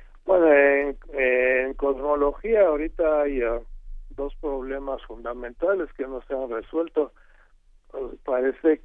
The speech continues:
que existe una gran cantidad de materia que no es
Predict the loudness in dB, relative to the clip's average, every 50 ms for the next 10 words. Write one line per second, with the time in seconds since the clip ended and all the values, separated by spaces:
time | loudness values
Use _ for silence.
0 | -10 -6 -2 2 4 4 6 4 4 2 -2 -6 -10 -10 -12 -12 -12 -12 -12 -10
1 | -8 -8 -6 -6 -4 -4 -4 -2 -2 -2 -2 -4 -2 0 0 0 0 0 -4 -4
2 | -2 0 2 2 2 2 0 -2 -6 -8 -8 -6 -4 -6 -6 -6 -2 0 0 0
3 | 2 0 -2 -2 -2 -6 -10 -10 -6 -4 -4 -4 -4